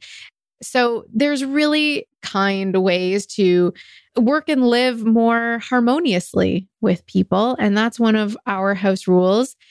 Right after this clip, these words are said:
And timing is also important. So you wanna be mindful of, of the tone of voice. You wanna be kind and factual and not judgmental or egoic about it. Like,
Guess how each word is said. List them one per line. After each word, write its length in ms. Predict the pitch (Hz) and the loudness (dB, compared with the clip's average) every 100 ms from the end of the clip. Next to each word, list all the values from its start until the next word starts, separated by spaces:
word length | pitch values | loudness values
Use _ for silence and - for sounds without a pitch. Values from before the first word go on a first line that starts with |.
| _ _ | _ _
And 240 | 269 262 262 | -4 -2 -2
timing 460 | - 233 240 240 | -2 0 2 2
is 100 | 233 | 2
also 280 | 214 202 202 | 0 -2 0
important. 580 | 196 - - - 196 202 _ _ _ _ _ _ _ _ - | -2 0 -2 -2 -4 -6 _ _ _ _ _ _ _ _ -8
So 160 | 220 | 0
you 180 | 196 202 | 2 2
wanna 340 | 220 226 220 | 2 0 -2
be 160 | 220 202 | -2 -2
mindful 360 | 185 180 175 185 | 0 0 0 -2
of, 160 | 180 - _ _ _ | -4 -14 _ _ _
of 360 | 185 180 180 202 | -2 -2 -2 -4
the 100 | - | -6
tone 240 | - 196 185 | -4 -2 0
of 80 | |
voice. 480 | 254 320 311 - - - _ - | 2 2 -2 -6 -14 -20 _ 0
You 160 | 202 | 2
wanna 240 | 190 180 175 | 2 2 0
be 240 | 175 175 - | -2 -6 -6
kind 360 | 214 208 208 | -4 -2 -2
and 160 | 180 185 | -4 -8
factual 880 | - 226 226 254 - 277 269 262 254 | -8 -10 -8 -10 -6 -2 2 2 2
and 160 | 202 180 | 2 2
not 200 | 175 190 | 2 0
judgmental 880 | 165 180 185 190 185 202 220 208 - | 0 0 0 2 2 0 0 -2 0
or 180 | 190 185 | -2 -2
egoic 640 | 190 175 196 190 214 277 - | -6 -4 0 0 0 -4 -4
about 380 | 254 254 262 302 | -4 -2 -2 -2
it. 160 | 339 | -2
Like, 360 | 220 226 190 | 0 0 -2